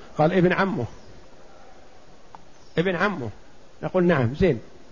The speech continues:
مشينا". "بماذا يلتقيان؟" يقول: "لا أدري، إنما هذا ابن عمه، وأنا أعرف يوم كانوا أحي-، حي الثاني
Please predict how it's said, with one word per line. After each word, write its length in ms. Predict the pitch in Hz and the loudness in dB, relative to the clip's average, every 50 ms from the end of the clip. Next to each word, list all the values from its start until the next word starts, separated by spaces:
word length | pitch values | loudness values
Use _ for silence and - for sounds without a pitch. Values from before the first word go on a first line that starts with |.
| - - - - - - - - - - - - 156 | -18 -18 -18 -18 -18 -16 -18 -18 -18 -16 -12 -8 -6
مشينا". 420 | 151 - 196 196 165 127 107 101 - - - - - - - - - - - - - - - - - - - - - - - - - - - - - - - - - - - - - - - - - - - - - - - | -2 2 2 2 2 2 -2 -4 -8 -12 -16 -18 -18 -18 -18 -18 -18 -18 -18 -18 -18 -18 -18 -18 -18 -18 -18 -18 -18 -18 -18 -18 -18 -16 -16 -16 -16 -16 -16 -16 -16 -16 -16 -16 -16 -16 -16 -18 -18 -18 -18 -18 -14 -6 -2
"بماذا 440 | 190 226 240 247 240 233 226 233 220 | 0 4 6 6 8 8 8 6 6
يلتقيان؟" 720 | 214 208 208 - - 190 180 185 202 202 170 156 160 170 - - - - - - - - - - - - - - - - - - - - - - - - - - - - - - - - - - - - - - - - | 6 6 6 6 4 2 4 6 6 8 8 8 6 4 0 -6 -12 -14 -16 -16 -16 -16 -16 -16 -16 -16 -16 -16 -16 -16 -16 -16 -16 -16 -16 -18 -18 -18 -18 -18 -18 -18 -16 -16 -16 -16 -16 -16 -16 -16 -16 -16 -14 -10
يقول: 220 | 156 156 180 202 190 | -2 2 4 6 6
"لا 200 | 170 151 131 131 | 6 4 4 2
أدري، 220 | 110 107 95 101 - - - - - - - - - - - - - - - - | 2 4 2 0 0 -4 -14 -16 -16 -16 -18 -18 -18 -18 -18 -18 -18 -10 -4 0
إنما 360 | 254 214 170 147 160 185 190 | 2 2 4 4 4 4 2
هذا 140 | 190 208 220 | 2 2 2
ابن 180 | 196 175 160 | 2 2 4
عمه، 280 | 135 131 123 110 110 110 - - - - - - - - - - | 4 2 2 0 0 -4 -6 -8 -14 -16 -16 -16 -16 -10 -4 0
وأنا 300 | 175 185 196 196 214 196 | 0 0 2 4 4 4
أعرف 260 | 165 156 156 170 170 - - - - | 6 6 6 6 4 2 0 -4 -2
يوم 180 | - 147 156 | 0 0 0
كانوا 440 | 143 - 180 185 170 156 151 165 175 | 2 4 4 6 6 6 4 4 2
أحي-، 300 | 190 - - 151 139 123 | 0 2 2 0 0 0
حي 340 | - - 175 185 165 151 143 | 0 2 2 4 6 6 4
الثاني 520 | 135 - - 160 156 143 135 143 185 208 | 4 6 6 6 8 8 8 8 6 6